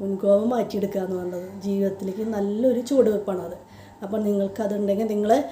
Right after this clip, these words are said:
അത് മാറ്റിയെടുക്കാൻ ശ്രമിക്കുക. ആ, എന്നിട്ട് കുറച്ച് ദിവസമൊക്കെ ഒന്ന് പ്രാക്ടീസ് ചെയ്തിട്ട് എന്താണ് അനുഭവം എന്ന് നിങ്ങൾ എന്നെ ഒന്ന് കമൻറ്റ് ചെയ്ത് പറയണം കേട്ടോ. അപ്പോൾ ശരി, ഞാൻ ഇന്നത്തെ വീഡിയോ ഇവിടെ അവസാനിപ്പിക്കുകയാണ്. നിങ്ങൾക്കിഷ്ടമായെങ്കിൽ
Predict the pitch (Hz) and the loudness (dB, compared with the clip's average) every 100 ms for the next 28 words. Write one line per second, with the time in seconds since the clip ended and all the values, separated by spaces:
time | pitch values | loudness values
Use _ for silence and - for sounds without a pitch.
0 | - - 233 233 233 226 254 247 240 226 | -14 -2 6 6 8 4 6 4 4 2
1 | 226 208 202 240 285 359 - - - - | 2 0 0 4 4 2 -8 -18 -20 -8
2 | 208 202 202 196 196 196 233 233 214 285 | -2 0 0 0 -4 -4 0 2 6 6
3 | - - - - - - - 220 214 269 | 6 -4 -14 -20 -20 -20 -12 -8 -4 2
4 | 269 - 254 247 247 240 220 214 220 220 | 2 4 2 2 0 2 0 2 -2 0
5 | 233 220 208 254 - - - - 226 226 | 2 2 4 4 2 -14 -18 -4 -2 6
6 | 262 240 233 220 208 202 208 220 196 185 | 8 8 6 6 4 4 4 2 0 2
7 | 196 196 196 226 285 - - - - - | 2 2 2 0 -4 -12 -20 -20 -14 -6
8 | 190 190 208 214 220 208 180 190 196 226 | -2 0 2 4 4 2 0 -2 0 2
9 | 185 - - - - - 208 - 208 226 | 2 -4 -16 -20 -20 -20 -16 -4 -2 4
10 | 226 214 240 226 220 208 226 220 202 226 | 6 6 6 4 2 4 2 2 0 6
11 | 226 226 220 208 208 226 226 220 220 196 | 6 6 4 4 6 6 6 4 4 0
12 | 196 208 240 220 196 196 254 - - - | 0 -4 2 2 4 2 0 -8 -18 -4
13 | 214 214 220 254 240 - 220 220 220 226 | 0 2 4 4 0 2 4 6 6 4
14 | 277 | 4